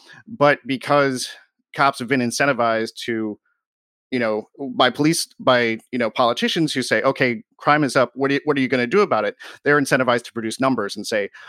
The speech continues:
"Okay, well, we got this many guns off the street, and we, or we got this many, we confiscated this many drugs." And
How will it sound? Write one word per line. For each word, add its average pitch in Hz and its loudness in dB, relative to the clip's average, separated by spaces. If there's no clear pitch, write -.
"Okay, 127 2
well, 117 2
we 120 0
got 113 0
this 123 -4
many 113 0
guns 107 -2
off 101 -2
the 104 -6
street, 98 -6
and 117 -4
we, 120 2
or 123 2
we 120 2
got 113 0
this 123 -6
many, 110 0
we 131 -4
confiscated 110 -2
this - -8
many 101 -4
drugs." 170 2
And 151 4